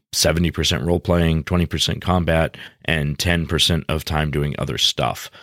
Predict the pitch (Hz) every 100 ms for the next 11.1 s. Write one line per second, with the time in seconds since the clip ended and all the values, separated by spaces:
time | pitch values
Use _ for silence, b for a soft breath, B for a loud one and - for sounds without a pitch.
0 | B - 87 71 - 92 - 98 87 -
1 | 101 87 85 - 80 85 80 - - 80
2 | - - - 135 120 127 123 127 135 143
3 | - 104 120 135 - 113 110 113 123 -
4 | 123 117 113 107 113 - 107 - 95 90
5 | 76 - - 95 123 120 110 110 B B
6 | B - 117 117 120 131 131 104 95 85
7 | 82 82 - - - 82 71 101 104 98
8 | 90 82 82 - 92 90 - 87 - 80
9 | - - - 95 92 87 87 85 90 85
10 | 85 85 78 71 71 76 - 135 110 85